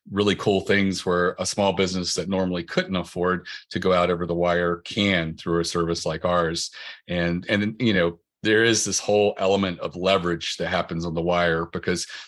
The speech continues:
there's a lot more potential for people to pick something up if it's extremely newsworthy or relevant. We had one, uh, story in, uh, early in the pandemic that got over a hundred and fifty articles, including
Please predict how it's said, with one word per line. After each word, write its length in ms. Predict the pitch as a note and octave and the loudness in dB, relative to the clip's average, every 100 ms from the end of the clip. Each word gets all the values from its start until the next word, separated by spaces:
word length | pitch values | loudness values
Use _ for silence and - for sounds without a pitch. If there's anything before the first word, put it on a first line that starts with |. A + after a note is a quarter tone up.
| _ _ | _ _
there's 260 | G#2 G2 | 2 2
a 100 | F#2 | 0
lot 340 | F2+ F#2+ G2 - | 0 2 2 2
more 180 | F#2+ F2+ | -2 -2
potential 680 | - - G2 F#2 F2+ F2 - | -4 -2 0 0 -2 -2 -4
for 140 | F2 | -6
people 380 | E2+ F#2 E2 E2+ | -4 -6 -6 -6
to 160 | - | -4
pick 200 | - G2 | -4 -4
something 380 | - F2+ E2 E2 | -4 -4 -4 -2
up 260 | F2 E2 - _ | -2 -2 -8 _
if 140 | F2 F2+ | -10 -8
it's 320 | - - - | -8 -8 -8
extremely 720 | - - - F2+ E2+ E2+ E2 - - - | -6 -6 -4 -4 -2 -2 -4 -8 -14 -2
newsworthy 540 | F#2+ G2+ E2+ E2+ E2+ | 2 2 0 0 0
or 100 | D#2+ | -2
relevant. 640 | D#2+ F2 F2 E2 D2+ D2 _ | 0 0 0 -2 -6 -10 _
We 100 | F2+ | -2
had 240 | F#2 E2+ | 0 0
one, 320 | E2 F2 F2+ E2 - - - | 0 0 0 -2 -8 -18 -6
uh, 160 | F2+ F2 | -2 0
story 640 | - F#2 F#2 F2+ F2+ F2 - | 0 2 2 2 0 -2 -6
in, 360 | F2 F2 E2+ - | -4 -2 -4 -6
uh, 280 | E2+ E2+ E2 | -6 -4 -2
early 240 | - F#2 F2+ | 0 2 2
in 60 | |
the 60 | F2 | -2
pandemic 600 | D#2+ F#2 F2 F#2+ F#2+ F2 | -2 0 2 2 2 0
that 120 | E2+ | -4
got 200 | F#2 F2+ | 0 2
over 240 | F2+ F2 F2 | 2 2 0
a 40 | |
hundred 260 | G2+ G2 F#2 | 0 0 -2
and 140 | E2+ | -4
fifty 240 | G2 F2 | -4 -2
articles, 640 | E2+ F#2+ G2 F2+ F2 F2 - | 2 2 2 -2 -6 -6 -6
including 560 | E2 F#2 F2+ F2+ E2+ | -6 -4 -2 -2 -4